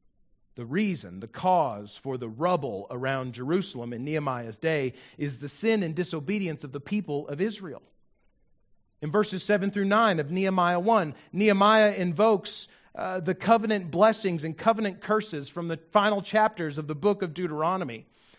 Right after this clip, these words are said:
that God gave to Israel before they entered into the land of Canaan to make it their own. And in essence, the, the covenant blessing was this. If the people would keep God's law, if they would reflect His glory and His character, His holiness in the world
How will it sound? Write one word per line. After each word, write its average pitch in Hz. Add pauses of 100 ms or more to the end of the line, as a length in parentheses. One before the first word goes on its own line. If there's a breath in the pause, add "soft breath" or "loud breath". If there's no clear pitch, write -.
(140 soft breath)
that 180
God 214
gave 226
to 208
Israel 202
before 180
they 202
entered 220
into 247
the 185
land 208
of 190
Canaan 240
to 185
make 196
it 175
their 190
own. 196 (760 soft breath)
And 208
in 214
essence, 247
the, 190 (140 loud breath)
the 180
covenant 233
blessing 226
was 180
this. 214
If 208
the 208
people 254
would 175
keep 269
God's 220
law, 165 (200 loud breath)
if 190
they 220
would 202 (180 loud breath)
reflect 233
His 233
glory 220
and 165
His 135
character, 240
His 190
holiness 247
in 208
the 180
world 208